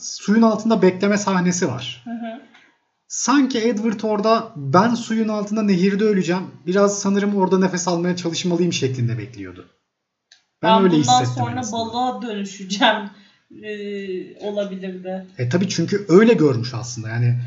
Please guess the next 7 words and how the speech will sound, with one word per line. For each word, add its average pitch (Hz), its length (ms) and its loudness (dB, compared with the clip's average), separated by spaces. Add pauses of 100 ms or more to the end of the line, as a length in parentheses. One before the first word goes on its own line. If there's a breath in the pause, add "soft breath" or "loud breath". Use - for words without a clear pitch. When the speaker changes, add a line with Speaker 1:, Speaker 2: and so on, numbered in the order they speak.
Speaker 2:
Evet. 202 180 -10 (340)
Speaker 1:
anlattığı 147 460 2
hikayeye 190 480 4
göre 175 240 0 (160)
öyle 190 300 10
görmüş 123 640 -2 (320)
ölümünü. 143 600 0